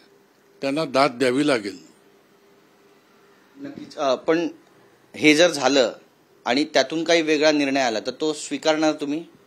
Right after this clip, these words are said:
Speaker 1: कोर्टाचा एकदा निर्णय आला ना की तो स्वीकारायच लागतो, तो स्वीकारायच लागेल, आम्ही स्वीकारतो.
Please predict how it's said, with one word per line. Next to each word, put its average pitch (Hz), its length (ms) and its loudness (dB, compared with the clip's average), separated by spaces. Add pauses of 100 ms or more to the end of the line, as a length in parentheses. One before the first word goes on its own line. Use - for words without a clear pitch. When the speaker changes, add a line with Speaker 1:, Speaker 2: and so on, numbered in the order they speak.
(1040)
Speaker 1:
कोर्टाचा 180 720 2
एकदा 170 280 4
निर्णय 147 320 2
आला 120 320 4
ना 98 440 -8 (560)
की 160 120 -12
तो 208 60 -4
स्वीकारायच 214 580 0
लागतो, 151 520 -4 (1400)
तो 185 60 -8
स्वीकारायच 202 560 0
लागेल, 131 340 2
आम्ही 131 200 -2
स्वीकारतो. 160 640 0